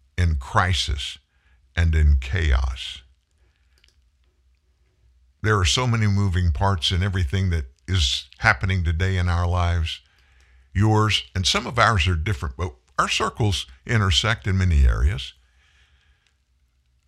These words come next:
But I have a group of people, my circumstances rolled in, and my circle of influence, that a lot of it you don't know and you don't understand. Same thing's true about you. A lot of what's going on in your life,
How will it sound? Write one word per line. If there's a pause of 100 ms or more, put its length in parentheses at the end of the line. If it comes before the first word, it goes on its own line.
(500)
But
I
have
a
group
of
people, (440)
my
circumstances
rolled
in, (460)
and
my
circle
of
influence, (960)
that
a
lot
of
it (580)
you
don't
know
and
you
don't
understand. (180)
Same
thing's
true
about
you. (680)
A
lot
of
what's
going
on
in
your
life,